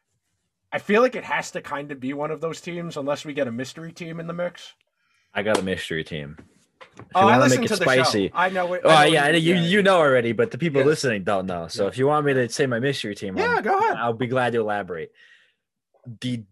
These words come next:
Speaker 2: Detroit Tigers are gonna be my mystery team. That's my third wildcard team in the American League. Like you said, Boston, I think Boston's probably got a better roster, but that division will be a bloodbath. Somebody besides the Orioles is gonna have to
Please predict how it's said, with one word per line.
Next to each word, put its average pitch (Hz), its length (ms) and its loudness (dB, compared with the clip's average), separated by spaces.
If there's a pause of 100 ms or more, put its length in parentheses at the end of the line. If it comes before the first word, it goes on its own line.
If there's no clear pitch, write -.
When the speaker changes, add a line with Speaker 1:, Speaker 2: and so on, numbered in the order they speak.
(200)
Speaker 2:
Detroit 196 520 0
Tigers 90 800 -4 (600)
are 113 160 0
gonna 135 140 0
be 139 100 0
my 131 160 -2
mystery 131 400 -4
team. 92 380 -10
That's 107 200 -4
my 110 120 -6
third 135 260 0
wildcard 143 400 0
team 123 180 -6
in 113 60 -6
the 110 60 -6
American 101 400 -8
League. 85 260 -12 (440)
Like 120 160 -4
you 143 60 -4
said, 131 400 0 (760)
Boston, 208 680 0
I 147 120 -4
think 160 160 -6
Boston's 160 380 -4 (220)
probably 156 400 -4
got 156 140 -2
a 147 40 -2
better 139 240 -2
roster, 131 600 -8 (240)
but 117 100 0
that 117 120 -2
division 123 280 -8
will 123 60 -10
be 123 60 -2
a 117 40 -4
bloodbath. 110 600 -4 (340)
Somebody 165 480 0
besides 135 440 -2
the 120 140 -2
Orioles 110 360 -2
is 98 100 -14
gonna 101 200 -4
have 101 220 -6
to 90 180 -10